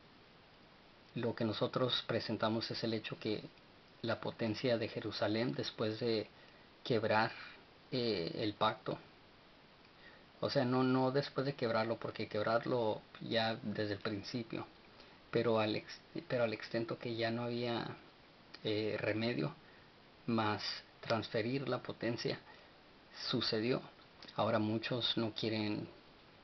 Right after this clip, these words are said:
recibirlo, muchos ni siquiera le toman suficiente consideración o importancia como para, para siquiera considerarlo o in-, investigarlo. Pero la verdad es de que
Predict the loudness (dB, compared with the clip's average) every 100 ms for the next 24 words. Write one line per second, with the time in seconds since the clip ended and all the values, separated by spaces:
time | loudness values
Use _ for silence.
0 | -20 -20 -20 -16 -4 -2 -2 0 0 0
1 | 2 2 2 0 0 2 2 2 0 -2
2 | -4 -2 0 0 -2 -4 -2 -2 0 -2
3 | 0 0 -2 -4 -6 -4 -2 -2 -2 -2
4 | -2 -4 -4 -2 -2 0 0 0 -4 -4
5 | -4 -4 -4 -4 -2 -4 -4 -8 -18 -18
6 | -20 -4 0 2 2 0 -4 -6 -2 0
7 | 2 2 0 -4 -8 -4 -4 -2 -2 0
8 | 0 0 -2 -6 -10 -14 -20 -20 -20 -4
9 | 2 4 2 0 -6 -2 -2 0 -2 -6
10 | -6 -2 -2 -4 -2 0 0 0 -8 -12
11 | -20 -20 -20 -20 -20 -20 -20 -20 -20 -20
12 | -20 -20 -20 -18 2 4 6 6 6 6
13 | 4 0 0 0 2 2 -2 -2 -4 -4
14 | -2 0 0